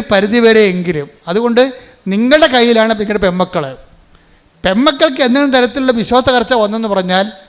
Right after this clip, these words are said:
ദൈവം അമ്മമാരെ പ്രതിക്കൂട്ടത്തിലാകത്തുള്ളൂ. അതെപ്പോഴും ഓർത്തേക്കണം. അമ്മമാരുടെ റോൾ ഭയങ്കരമാണ്, പ്രത്യേകിച്ച് പെൺമക്കളുടെ കാര്യത്തിൽ.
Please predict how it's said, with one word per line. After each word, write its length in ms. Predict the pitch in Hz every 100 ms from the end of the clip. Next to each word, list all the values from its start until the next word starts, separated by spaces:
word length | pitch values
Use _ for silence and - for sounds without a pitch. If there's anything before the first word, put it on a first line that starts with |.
| _ _ _ 170
ദൈവം 360 | 185 262 311 269 247 - _ 185
അമ്മമാരെ 420 | 214 294 285 302 294 262
പ്രതിക്കൂട്ടത്തിലാകത്തുള്ളൂ. 960 | 214 220 233 214 190 170 165 147 139 139 - _ _ -
അതെപ്പോഴും 300 | 226 262 247
ഓർത്തേക്കണം. 360 | 208 185 175 170
അമ്മമാരുടെ 320 | 185 220 254
റോൾ 240 | 247 208 233
ഭയങ്കരമാണ്, 540 | 220 190 226 196 135 - _ _ _ _ _ _ _ _ -
പ്രത്യേകിച്ച് 320 | 165 226 220 220
പെൺമക്കളുടെ 360 | 214 214 226
കാര്യത്തിൽ. 380 | 196 185 175 -